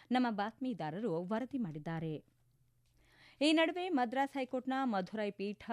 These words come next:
ಸ್ವಯಂ ಪ್ರೇರಿತ ವಿಚಾರಣೆ ಕೈಗೆತ್ತಿಕೊಳ್ಳುವಂತೆ ಟಿ ವಿ ಕೆ ಪಕ್ಷ ಆಗ್ರಹಿಸಿದೆ. ಆದರೆ ನ್ಯಾಯಮೂರ್ತಿ ದಂಡಪಾಣಿ ಪಕ್ಷಕ್ಕೆ ನ್ಯಾಯಾಲಯದಲ್ಲಿ ಅಧಿಕೃತ ಅರ್ಜಿ ಸಲ್ಲಿಸುವಂತೆ ಸೂಚಿಸಿದರು.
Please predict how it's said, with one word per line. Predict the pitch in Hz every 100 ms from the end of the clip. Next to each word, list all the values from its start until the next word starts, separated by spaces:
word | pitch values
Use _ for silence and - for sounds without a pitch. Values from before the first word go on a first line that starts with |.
| 233 -
ಸ್ವಯಂ | - 190 185
ಪ್ರೇರಿತ | - 240 269 233 180
ವಿಚಾರಣೆ | 175 - 202 190 175
ಕೈಗೆತ್ತಿಕೊಳ್ಳುವಂತೆ | 170 160 165 175 170 165 165 269 208 - - _
ಟಿ | 294 294
ವಿ | 311
ಕೆ | 294
ಪಕ್ಷ | 233 196 - - 175
ಆಗ್ರಹಿಸಿದೆ. | 196 170 156 151 165 165 - _
ಆದರೆ | 170 180 214 302
ನ್ಯಾಯಮೂರ್ತಿ | 277 240 240 226 247 226
ದಂಡಪಾಣಿ | 180 175 175 175 180 262 - _
ಪಕ್ಷಕ್ಕೆ | 269 277 - - 320
ನ್ಯಾಯಾಲಯದಲ್ಲಿ | 302 208 208 262 254 185 185 208
ಅಧಿಕೃತ | 160 185 269 - 233 202 -
ಅರ್ಜಿ | 202 240 285
ಸಲ್ಲಿಸುವಂತೆ | 202 185 170 185 269 294 214
ಸೂಚಿಸಿದರು. | - 349 - - 151 160